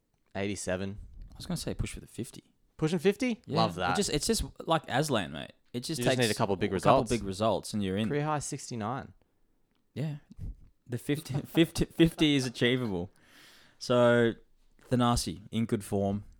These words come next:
Speaker 2: and pretty keen to see him continue. And, yeah, fingers crossed, um, injury-wise,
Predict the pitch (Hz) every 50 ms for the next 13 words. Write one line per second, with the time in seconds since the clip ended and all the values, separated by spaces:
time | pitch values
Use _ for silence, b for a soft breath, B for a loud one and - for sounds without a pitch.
0 | _ - - - - - 101 101 104 104 101 - - - - 110 107 104 - 107
1 | 98 98 95 - - 107 101 98 95 92 92 - - 98 92 - - 104 98 95
2 | 95 95 92 92 95 104 117 - - _ _ _ - 98 98 92 - - - -
3 | - 107 95 - - 110 113 101 - - - 95 104 - - - - 90 92 90
4 | 95 107 _ _ _ _ _ _ _ _ _ _ _ _ _ _ - 104 113 120
5 | 127 113 92 82 71 78 98 127 - - -